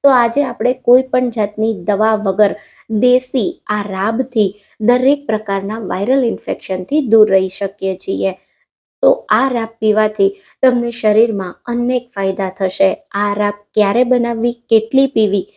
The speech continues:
એ બધું હું તમને આગળ વીડિયોમાં જણાવવાની છું.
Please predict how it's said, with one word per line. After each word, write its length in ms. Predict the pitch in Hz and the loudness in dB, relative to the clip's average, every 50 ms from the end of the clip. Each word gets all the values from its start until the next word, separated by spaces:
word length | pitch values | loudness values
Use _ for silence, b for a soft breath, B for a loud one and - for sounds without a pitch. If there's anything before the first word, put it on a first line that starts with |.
| b b b b | b b b b
એ 100 | 254 247 | 0 0
બધું 440 | 214 233 226 226 226 - 302 302 262 | 2 2 -2 -2 0 0 2 2 2
હું 100 | 233 226 | 0 -2
તમને 380 | - 208 190 190 190 214 302 - - - | -4 -6 -6 -6 -4 -6 -6 -6 -6 -4
આગળ 300 | 214 214 202 185 208 202 | -2 -2 0 2 2 2
વીડિયોમાં 440 | 202 196 196 196 196 190 196 190 185 | 2 2 2 2 2 0 0 -2 -4
જણાવવાની 580 | - 190 190 190 190 190 190 190 185 190 185 | -4 -4 -4 -4 -6 -6 -6 -6 -6 -8 -10
છું. 300 | 185 - - 196 196 196 | -10 -6 -4 -2 -2 -2